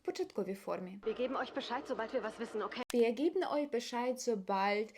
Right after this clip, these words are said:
Speaker 1: wir was wissen. Окей? Ми повідомимо вас. Geben Bescheid, проінформувати, wir einfach informieren. Так швидко, sobald,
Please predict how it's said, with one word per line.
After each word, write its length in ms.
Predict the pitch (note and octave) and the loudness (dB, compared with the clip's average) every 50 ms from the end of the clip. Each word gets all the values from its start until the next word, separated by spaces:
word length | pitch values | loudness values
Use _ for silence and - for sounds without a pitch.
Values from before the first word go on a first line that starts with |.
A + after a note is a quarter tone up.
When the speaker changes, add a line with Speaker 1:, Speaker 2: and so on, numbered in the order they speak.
| - - - - | -20 -18 -10 -6
Speaker 1:
wir 300 | F#3+ G#3 G3 G3 F#3+ F#3+ | -2 2 4 4 4 2
was 240 | F#3 F#3+ - - - | 0 -2 -6 -4 -4
wissen. 520 | E3+ F3 - - - E3 E3 - F#3+ G3+ G#3+ - - - | -4 -4 -4 -6 -8 -8 -8 -8 -6 -8 -8 -10 -10 -8
Окей? 420 | - G3+ G3+ - A3+ A3 D4 F4 F#4+ - - _ - - - - - - - - - - - - | -8 -6 -2 0 2 4 4 4 2 0 -10 _ -20 -20 -20 -20 -18 -16 -12 -12 -12 -8 -2 4
Ми 400 | A#3 B3+ B3+ D4+ E4+ F4+ F4 - - - _ - | 6 6 8 8 6 4 2 -2 -6 -16 _ -4
повідомимо 1000 | - D4 D4 C#4+ C#4 C4+ G#3+ G3 A3+ G#3+ G3 G3 F#3+ F#3+ F#3+ G3+ G3+ G#3+ B3 - - - | -2 0 0 0 0 -2 0 4 6 6 6 4 0 0 0 -2 -2 -2 -4 -8 -12 -10
вас. 600 | - A#3+ B3+ B3 B3 C4+ C#4 - - - - - - - - - | -4 -2 0 0 0 -2 -6 -8 -10 -10 -12 -10 -12 -12 -8 0
Geben 400 | A#3 A#3+ B3+ C#4+ C#4+ D#4 D#4 D4+ D4+ - - - | 2 4 4 4 4 0 0 -2 -4 -8 -6 -6
Bescheid, 640 | A#3 A#3 - - A#3 G#3+ G#3+ A3 C4 D4+ - - - | -4 -2 -2 -2 -2 -2 -2 -2 -2 -4 -6 -4 -2
проінформувати, 1200 | B3+ C4+ C#4+ D4 D4 C#4+ - - C#4 C4+ B3+ B3 B3 A3+ G3+ G3 F3+ E3+ F#3+ - B3 C4 B3+ B3+ - _ - - | 0 2 2 2 0 0 -2 -2 -2 0 0 0 0 2 2 2 2 2 0 0 -2 -2 -2 -4 -8 _ -14 -10
wir 200 | - - - A3+ | -6 -4 -2 -2
einfach 300 | A#3 A#3 A#3 A3 G#3 - | -2 -4 -6 -8 -8 -6
informieren. 680 | G#3 G3 G3 - G3 F#3 F3+ E3+ E3 E3 E3 F#3+ A3 C#4+ F4+ F4 - - - - - - - - - - - - - - _ _ _ _ _ - | -6 -6 -6 -6 -6 -4 -4 -4 -6 -6 -6 -4 -2 -2 -4 -6 -8 -16 -20 -20 -18 -16 -16 -14 -14 -16 -16 -18 -20 -20 _ _ _ _ _ 4
Так 500 | D#4 D#4 D#4 D#4 D4+ D#4 - - - _ _ | 6 8 8 6 4 0 -8 -14 -16 _ _
швидко, 840 | - - - - - A3+ C4 E4 G4+ G4 - - - - F4+ F4+ G4 F#4+ | -8 -4 -2 -2 2 6 8 8 8 8 6 2 0 2 2 4 2 0
sobald, 800 | - - D#4 D4+ D4 D4 - C4+ C4 C4 C4 C4+ C#4+ C#4+ C#4+ | -2 -2 -2 -2 0 0 0 0 2 2 2 0 0 -2 -4